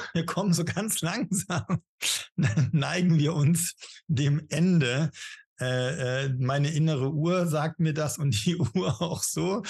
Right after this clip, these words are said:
Ich weiß nicht, Frank, ob die innere Uhr auch so eine Art K I ist. Ähm, ich würde gerne zum Abschluss euch gerne die Möglichkeit geben, das zu spielen, wobei, von dem wir in unserer Gesellschaft immer sagen, dass das gar nicht ginge, nämlich wünsch dir was.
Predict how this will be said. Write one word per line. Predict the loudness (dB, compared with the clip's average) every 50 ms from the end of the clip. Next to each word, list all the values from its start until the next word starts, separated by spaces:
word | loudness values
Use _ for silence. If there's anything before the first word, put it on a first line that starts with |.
| -6 -6 -8 -8 -6
Ich | -4 -2
weiß | -2 -2
nicht, | -2 -2
Frank, | -2 -4 -2 -2
ob | -2 -2
die | -2 -2
innere | 0 0 0 0 -2
Uhr | -2 -2
auch | -4 -4 -2
so | -2 -2
eine | -2 -2
Art | -2 -4 -6 -4
K | -4 -4 -2
I | -2 0 0
ist. | 0 -2 -4 -6 -8 -12 -12 -14 -14 -18 _ -6
Ähm, | -2 0 0 0 0 0
ich | -2 0 0
würde | 0 2 2
gerne | 2 2 2 0 0 -2 -6 _ -10
zum | -4 -4 -4 -2
Abschluss | -2 -4 -4 -4 -4 -2 -2 -2 -2 -4 -6 -8 -6
euch | -4 -2 -2 -2 -2 -4
gerne | -2 -2 -2 0 0 0 0 0 0 0
die | 0 0 2 2
Möglichkeit | 2 2 0 0 -2 -2 -4 -4 -4 -4 -4 -2 -2 -2
geben, | -2 -2 -2 0 2 2 4 4 2 2 0
das | -2 -2 -2 -2 -4
zu | -6 -6 -6
spielen, | -6 -6 -4 -2 0 2 2 2 0
wobei, | 0 -2 -2 -2 -2 -2 -2 -4 -6
von | -6 -4 -4 -2 -2
dem | 0 0 0
wir | 0 0 -2
in | -2 -2
unserer | -2 -2 -2 -2
Gesellschaft | -2 -2 -2 -2 -2 -2 -2 -4 -6 -4 -4
immer | -4 -4 -2 -2
sagen, | -2 -2 -2 -2 -2 -2
dass | -2 -4
das | -4 -4 -6 -4
gar | -2 -2 0
nicht | 0 -2 -4 -4
ginge, | -4 -2 0 0 0
nämlich | 0 0 -2 -2 -2 -2
wünsch | 0 -2 -2 -2
dir | -2 -4 -4
was. | -4 -6 -6 -8 -8 -10